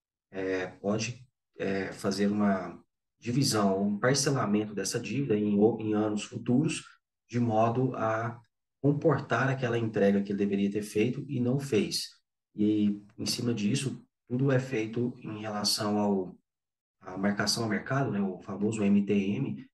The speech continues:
das posições de derivativos, de modo a, a entender o tamanho do ganho ou perda e, e o tamanho do parcelamento. Então, o que eu tenho visto é que, tanto do lado das trades, estão mais criteriosas,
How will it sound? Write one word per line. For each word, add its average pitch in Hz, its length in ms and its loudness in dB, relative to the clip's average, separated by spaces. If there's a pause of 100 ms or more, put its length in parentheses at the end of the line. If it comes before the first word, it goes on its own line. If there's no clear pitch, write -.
(180)
das 98 160 -6
posições 98 520 -4
de - 60 -12
derivativos, 117 800 -4 (380)
de 110 100 -10
modo 110 600 0
a, 104 680 0 (520)
a 95 420 -4
entender 107 420 0
o 127 80 -4
tamanho 104 400 0
do 101 100 -4
ganho 104 360 2
ou 98 100 -2
perda 104 540 0 (180)
e, 107 840 -4
e 101 160 2
o 104 100 -2
tamanho 104 320 2
do 107 140 2
parcelamento. 110 720 -2 (420)
Então, 123 240 0
o 143 60 0
que - 80 -2
eu 135 60 0
tenho 135 220 4
visto 117 480 -2 (300)
é 104 60 -4
que, 104 440 0 (220)
tanto - 220 0
do 156 100 2
lado 110 240 2
das 104 320 2
trades, 98 720 0
estão - 300 -2
mais 101 200 2
criteriosas, 107 800 2